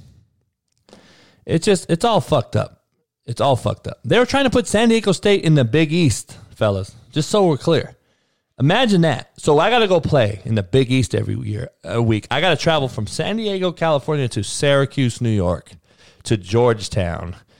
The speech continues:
to fucking Miami. Are you joking me? You're gonna put us in the Big East in basketball? That shit was,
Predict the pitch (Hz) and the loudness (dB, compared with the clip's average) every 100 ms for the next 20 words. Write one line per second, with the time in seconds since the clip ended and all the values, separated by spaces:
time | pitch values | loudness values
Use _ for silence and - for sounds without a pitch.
0 | _ _ - 120 104 - 143 131 - 117 | _ _ -2 -2 -2 -2 -2 -2 -2 -4
1 | 104 - _ _ _ _ _ _ _ _ | -4 -8 _ _ _ _ _ _ _ _
2 | _ _ - 107 98 113 117 101 87 _ | _ _ -6 -2 0 0 0 -2 -4 _
3 | _ - 123 190 147 120 214 226 277 285 | _ -4 -2 -2 -2 0 0 0 -4 -4
4 | 294 - - 190 180 214 220 196 127 98 | -6 -8 -4 -2 0 -2 -2 0 -2 0
5 | 135 185 - 131 180 220 - - - - | -2 -2 -6 -4 -4 -4 -6 -12 -18 -6
6 | 117 104 113 156 - 226 226 247 - _ | -4 -2 -2 -4 -4 -2 0 -2 -6 _
7 | _ _ _ _ _ _ _ _ _ _ | _ _ _ _ _ _ _ _ _ _
8 | 110 110 101 - | -10 -6 -6 -8